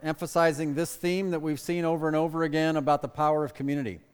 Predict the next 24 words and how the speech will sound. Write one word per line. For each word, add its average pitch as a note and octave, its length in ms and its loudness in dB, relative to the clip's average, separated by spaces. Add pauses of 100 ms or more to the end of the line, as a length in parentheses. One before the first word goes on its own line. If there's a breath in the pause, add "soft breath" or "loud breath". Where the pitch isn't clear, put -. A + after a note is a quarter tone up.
(840 soft breath)
And C3+ 180 0
there's D3 140 0
a D#3+ 40 2
lot G3 220 8
of F3 80 4
wonderful F3+ 360 0
subjects F3 420 0
that F3 80 -2
we D#3 100 -6
cover F3 260 2
in F3 60 -2
the E3 60 -2
book E3 140 -6
of D#3+ 60 -8
First F#3 220 -4
Corinthians, F3 480 -4
and D3+ 100 -2
we'll C#3+ 80 -2
be D#3 160 2
in E3 140 0
here E3 160 -2
for D#3 160 -2
a C#3+ 40 0
while. C#3+ 360 2